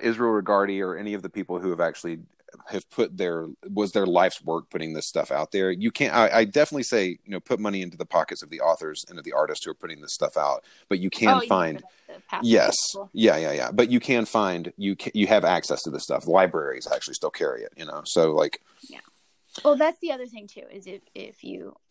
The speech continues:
Speaker 2: um, all you have to do is sign up for a library membership, and you, you would be able to get a lot of these things online.
Speaker 1: Right.
Speaker 2: Um, so, yeah.
Speaker 1: Yeah. All right.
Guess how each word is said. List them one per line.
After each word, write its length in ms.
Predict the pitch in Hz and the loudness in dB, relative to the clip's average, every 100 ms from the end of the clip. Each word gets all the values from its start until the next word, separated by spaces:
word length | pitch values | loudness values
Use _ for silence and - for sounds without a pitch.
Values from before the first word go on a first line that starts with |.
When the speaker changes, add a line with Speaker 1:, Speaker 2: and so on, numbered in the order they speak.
| - | -14
Speaker 2:
um, 340 | 196 - - - | -12 -12 -16 -12
all 100 | 214 | -10
you 60 | |
have 120 | 214 202 | -8 -10
to 100 | 196 | -12
do 320 | - - 196 _ _ - | -12 -12 -16 _ _ -14
is 280 | - - - _ - | -12 -14 -20 _ -16
sign 260 | - 196 | -10 -8
up 140 | 185 - | -10 -10
for 100 | - | -10
a 60 | |
library 380 | - - - - | -8 -10 -8 -8
membership, 520 | 55 - - - 202 - | -10 -12 -14 -10 -10 -10
and 120 | 202 190 | -12 -12
you, 160 | 185 - - | -14 -20 -16
you 280 | 185 190 175 | -14 -14 -14
would 220 | 170 196 | -8 -8
be 160 | 190 - | -6 -8
able 220 | - - | -8 -12
to 120 | - | -14
get 220 | - - - | -10 -10 -10
a 60 | - | -10
lot 200 | - - | -10 -10
of 60 | - | -16
these 140 | - | -16
things 460 | - - 190 - - _ _ _ _ | -12 -12 -12 -16 -20 _ _ _ _
online. 440 | 208 196 196 - 220 _ _ _ _ _ | -6 -4 -8 -14 -18 _ _ _ _ _
Speaker 1:
Right. 220 | 110 - | 4 4
Speaker 2:
Um, 80 | - - _ _ _ _ _ _ | -2 -20 _ _ _ _ _ _
so, 60 | - 220 _ _ _ _ _ | -20 -20 _ _ _ _ _
yeah. 60 | - - _ _ _ _ 117 | -20 -20 _ _ _ _ -10
Speaker 1:
Yeah. 240 | 110 92 - _ _ _ - | -8 -10 -14 _ _ _ 4
All 160 | 143 185 | 6 8
right. 300 | 135 117 | 8 6